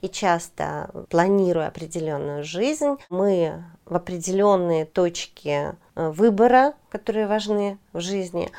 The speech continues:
помещаем тех людей, с которыми мы уже не единожды проживали прошлые жизни. И сделать это можно, посмотреть это можно именно в регрессии.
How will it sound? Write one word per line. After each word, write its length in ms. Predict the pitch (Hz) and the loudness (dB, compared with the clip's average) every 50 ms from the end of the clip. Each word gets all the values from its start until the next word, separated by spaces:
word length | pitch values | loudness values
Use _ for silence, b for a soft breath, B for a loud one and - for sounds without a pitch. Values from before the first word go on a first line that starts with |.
| B B - | B B 0
помещаем 440 | 202 208 233 226 - 233 202 185 180 | 2 2 2 2 0 -2 0 0 0
тех 260 | - 190 180 - - | -2 -2 -4 -4 -6
людей, 240 | 190 208 247 349 440 | -6 0 2 0 0
с 60 | - | 2
которыми 420 | - - 175 - 302 277 240 208 180 | -2 -4 -4 -2 -2 0 0 0 -2
мы 240 | 180 190 214 226 196 | -2 0 0 0 0
уже 220 | 175 165 175 185 | 0 -2 -2 -2
не 260 | 202 196 175 165 165 165 | -2 -2 -4 -4 -6 -8
единожды 600 | 160 170 180 190 180 170 160 160 165 156 156 - - | -6 -6 -4 -4 -4 -6 -6 -6 -6 -6 -6 -6 -8
проживали 460 | - 175 165 175 160 170 175 185 175 | -8 -8 -6 -4 -2 -2 -2 -2 -2
прошлые 540 | - - 165 143 147 - - - - - - | -6 -8 -8 -8 -8 -8 -12 -8 -6 -6 -6
жизни. 440 | - - 147 156 156 - - - B B B B B B B B B B | -6 -8 -10 -10 -10 -12 -14 -14 B B B B B B B B B B
И 200 | 370 440 - - 226 | -2 -2 -2 -4 -8
сделать 480 | - - - 165 208 254 277 269 - 233 | -8 -6 -4 0 0 0 0 0 -2 -6
это 160 | 220 - 202 | -4 -4 -4
можно, 380 | 202 202 196 196 190 - 180 170 | -2 -2 -2 -2 -2 -4 -8 -10
посмотреть 640 | - 196 - - 190 143 - - 147 160 214 220 - | -8 -10 -6 -4 -4 -6 -4 -4 -4 -4 -2 -2 -4
это 160 | 269 - 226 | -4 -2 -2
можно 300 | 220 214 202 185 175 170 | -2 0 -2 -2 -2 -2
именно 260 | 170 190 196 190 190 175 | 0 0 0 0 0 -2
в 40 | 185 | -4
регрессии. 580 | 175 170 175 175 165 160 - - - - - | -4 -2 0 0 0 0 -2 -4 -6 -6 -6